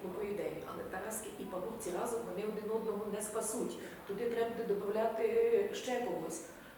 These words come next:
Кропивна, вона на самому отшибі. Куди її? Е, везти в Уланів по шістдесят кілометрів або Вишеньку, десь або туди. Сальниця, ну, Сальниця, да, Сальниця забере, е, Старжинці. Лип'ятин.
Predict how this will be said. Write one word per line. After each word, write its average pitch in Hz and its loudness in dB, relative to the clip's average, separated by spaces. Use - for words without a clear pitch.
Кропивна, 269 6
вона 247 6
на 277 2
самому 294 2
отшибі. 247 0
Куди 269 2
її? 220 0
Е, 196 10
везти 269 8
в 254 2
Уланів 311 2
по 240 -2
шістдесят 226 2
кілометрів 214 0
або 254 2
Вишеньку, 247 0
десь 226 6
або 190 4
туди. 180 -2
Сальниця, 254 4
ну, 233 2
Сальниця, 254 2
да, 202 6
Сальниця 233 6
забере, 214 4
е, 180 4
Старжинці. - -2
Лип'ятин. 214 0